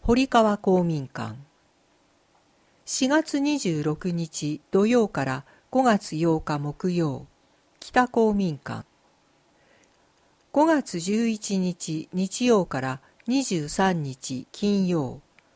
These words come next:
南公民館。五月二十六日月曜から六月七日土曜。南ヶ丘公民館。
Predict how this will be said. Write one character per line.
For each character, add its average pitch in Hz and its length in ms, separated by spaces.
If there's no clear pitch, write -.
南 247 400
公 220 240
民 175 240
館。 113 300
五 269 100
月 269 360
二 214 180
十 170 240
六 147 280
日 165 300
月 175 320
曜 208 220
か 135 160
ら 135 180
六 196 260
月 247 300
七 202 280
日 185 180
土 170 160
曜。 160 340
南 269 380
ヶ 247 200
丘 208 220
公 190 260
民 160 240
館。 113 240